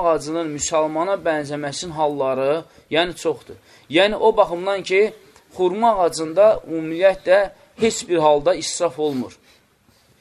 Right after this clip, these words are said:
Yəni, xurma ağacında heç bir halda israf olmur.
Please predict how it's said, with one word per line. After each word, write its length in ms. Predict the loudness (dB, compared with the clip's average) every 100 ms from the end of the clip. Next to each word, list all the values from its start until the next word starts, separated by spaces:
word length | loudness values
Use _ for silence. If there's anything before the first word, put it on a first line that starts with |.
| _ -8
Yəni, 200 | -8 -8
xurma 460 | -8 -6 -2 0 2
ağacında 380 | 0 -2 -6 -4
heç 360 | -2 -4 -6
bir 120 | -4
halda 540 | -2 -2 0 2 2 -2 -12 -12
israf 380 | -6 -4 -4 -2
olmur. 280 | -6 -6